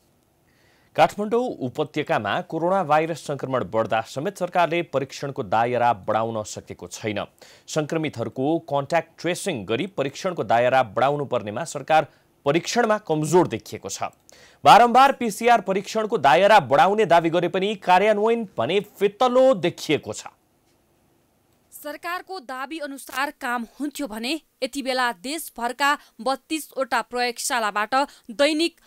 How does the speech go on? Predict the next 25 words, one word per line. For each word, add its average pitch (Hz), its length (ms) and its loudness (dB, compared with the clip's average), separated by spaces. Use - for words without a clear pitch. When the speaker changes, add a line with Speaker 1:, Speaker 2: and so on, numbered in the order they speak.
Speaker 2:
बाइस 269 500 0
हजारवटा 254 640 -2
कोरोना 254 500 -4
भाइरसको 269 800 -6
पिसिआर 269 560 -4
परीक्षण 247 520 -6
हुनुपर्ने 214 460 -4
हो। 226 160 0
स्वास्थ्य 269 480 -4
तथा 262 320 -2
जनसङ्ख्या 247 600 -4
मन्त्री 254 420 -4
भानुभक्त 262 520 -4
ढकालले 285 640 -4
नै 320 220 -2
दैनिक 320 460 -2
बाइस 269 500 -2
हजार 262 380 -2
पिसिआर 269 420 -2
परीक्षणको 262 720 -8
क्षमता 247 520 -6
भएको 214 440 -4
दावी 240 400 -2
गरेका 196 320 -8
हुन्। 226 260 -6